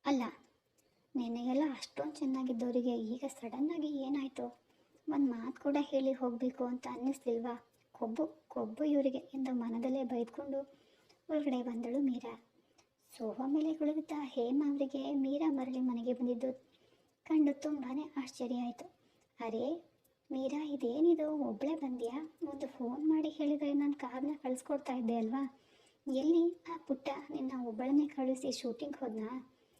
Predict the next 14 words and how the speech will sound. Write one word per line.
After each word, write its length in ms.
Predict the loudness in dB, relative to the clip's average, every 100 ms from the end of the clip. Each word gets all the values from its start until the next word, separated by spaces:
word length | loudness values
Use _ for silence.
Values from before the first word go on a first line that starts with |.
| _ _
ಬರ್ಲಿ 360 | 0 0 2 2
ಇರು 140 | 4 2
ಮನೆಗೆ, 380 | 2 0 -2 -8 _
ಇದೇ 220 | 0 4 4
ಇವತ್ತು 280 | 4 0 -4
ಅವನಿಗೆ" 340 | -2 -4 -6 _ 4
ಎಂದು 260 | 4 6
ಮುಂದೆ 400 | 2 0 -4 -4 0
ಮಾತನಾಡಲು 560 | 0 0 0 0 0
ಹೋದವರನ್ನ 500 | 2 2 4 4 4 2 -4 _ _ _ _ _ _ _ _ _ _ _ _ _ _ _ _ _ _ 2
ಮೀರಾ 500 | 4 4 2 0 -2
ತಡೆಯುತ್ತಾ, 500 | 0 0 0 -2 -4 -2 -2
"ಅಯ್ಯೋ 280 | 4 4 2 -4 _ -12
ಅಮ್ಮ 220 | -8 -4